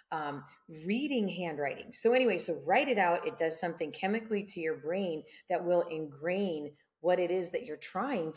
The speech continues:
to accomplish. Then when you create the vision board, look, you're thumbing through pa-, I used to think this was such a stupid <laughs> exercise,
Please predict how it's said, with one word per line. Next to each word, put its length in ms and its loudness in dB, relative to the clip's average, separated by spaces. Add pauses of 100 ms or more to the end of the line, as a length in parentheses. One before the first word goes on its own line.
to 140 0
accomplish. 840 -8 (400)
Then 560 0 (240)
when 180 0
you 140 -4
create 400 -4
the 240 -2
vision 400 2
board, 560 2 (540)
look, 260 -4
you're 80 -2
thumbing 400 -4
through 240 -2
pa-, 160 2
I 60 2
used 200 2
to 80 -6
think 220 -6
this 160 -16
was 120 -14
such 200 -6
a 60 -6
stupid 380 -6
<laughs> 20 0
exercise, 540 0